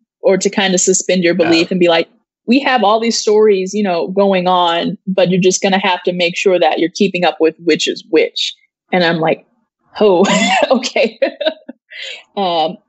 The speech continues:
Speaker 1: so yeah, like, if you end up watching this show, which I think it's supposed to be about, like, the Gotham Police Department and
Speaker 2: Yeah, it, it wasn't super duper clear.
Speaker 1: Yeah, um, it's gonna be like, okay, you know, fingers crossed then that Matt Reeves creates an interesting enough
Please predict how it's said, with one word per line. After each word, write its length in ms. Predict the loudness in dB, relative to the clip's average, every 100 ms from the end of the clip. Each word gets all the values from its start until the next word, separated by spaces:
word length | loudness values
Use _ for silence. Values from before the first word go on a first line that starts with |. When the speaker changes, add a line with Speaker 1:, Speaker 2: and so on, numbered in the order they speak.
| _ -4
Speaker 1:
so 100 | 0
yeah, 160 | 2
like, 220 | 2 0
if 120 | -2 -2
you 220 | -4 -6 -6
end 140 | 0
up 140 | 0 0
watching 420 | -2 -2 -4 -6
this 140 | -6
show, 200 | -2 0
which 140 | 0 0
I 80 | -2
think 180 | -2
it's 140 | -2 -2
supposed 380 | 0 2 0 0
to 60 |
be 160 | 2 2
about, 220 | 2 2
like, 160 | 2 0
the 80 | -2
Gotham 420 | 0 0 0 0
Police 360 | 2 0 0 -2
Department 720 | -4 0 0 0 0 0 -2
and 400 | -6 -6 -14 -4
Speaker 2:
Yeah, 380 | 0 2 2 0
it, 200 | 0 0 0
it 260 | -2 0
wasn't 320 | 0 0 -2 -6
super 220 | -4 -4
duper 160 | -4 -6
clear. 540 | -4 -2 -2 -4 -8 _ _ _ _
Speaker 1:
Yeah, 500 | 2 4 4 2 -2 -2
um, 600 | 0 2 0 -2 -6 -20 _ _ _ _ _ _ _ -4
it's 300 | -2 -2 -2
gonna 320 | 0 0 2
be 140 | 2 2
like, 240 | 2 0
okay, 560 | -2 0 2 2 2 2
you 120 | 2
know, 120 | 2
fingers 380 | 2 0 2 0
crossed 480 | -2 0 0 -2 -2
then 180 | -2 -2
that 280 | -2 -2 0
Matt 280 | 0 0 0
Reeves 360 | 2 2 0
creates 360 | -2 -2 0 -2
an 80 | -2
interesting 540 | 0 2 0 0 -2
enough 280 | 0 -2